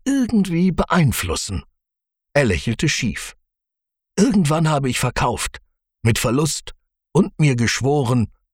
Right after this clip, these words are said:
nie wieder.“ Viele Menschen tragen so eine Geschichte in sich. Nicht spektakulär, aber prägend. Es war nicht nur das Geld,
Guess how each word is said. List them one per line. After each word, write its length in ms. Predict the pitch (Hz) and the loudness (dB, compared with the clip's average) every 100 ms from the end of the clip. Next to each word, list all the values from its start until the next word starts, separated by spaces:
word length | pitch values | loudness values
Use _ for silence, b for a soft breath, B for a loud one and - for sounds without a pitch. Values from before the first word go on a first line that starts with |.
| _ | _
nie 440 | 104 170 202 170 113 | 0 4 4 2 0
wieder.“ 440 | 131 85 78 - _ _ _ _ _ _ _ _ _ _ _ _ _ - | -2 -2 -6 -8 _ _ _ _ _ _ _ _ _ _ _ _ _ 0
Viele 300 | 208 208 104 | 2 4 4
Menschen 500 | 104 110 - 147 139 | 2 0 -2 -2 -2
tragen 380 | 123 127 139 | 0 0 0
so 200 | 131 123 | 2 0
eine 280 | 110 123 139 | 0 0 0
Geschichte 560 | 147 147 120 - - - | 0 -2 -2 -4 -6 -6
in 200 | - 73 | -4 -2
sich. 340 | 76 - - _ _ _ _ b b | -4 -6 -10 _ _ _ _ b b
Nicht 340 | 123 107 - | 2 2 -2
spektakulär, 920 | - 117 - 101 104 95 139 120 - _ _ _ _ - | -2 -2 0 0 0 2 2 0 -6 _ _ _ _ 0
aber 360 | 120 104 139 | 2 2 0
prägend. 640 | 151 - 120 - 76 - - _ _ _ _ _ _ _ _ | 0 0 0 -2 -6 -6 -14 _ _ _ _ _ _ _ _
Es 140 | - - | -4 0
war 100 | 185 | 2
nicht 220 | 190 - | 2 2
nur 160 | 165 139 | 0 2
das 320 | 120 - - | 0 -2 -2
Geld, 460 | 127 131 107 - | 0 2 0 -4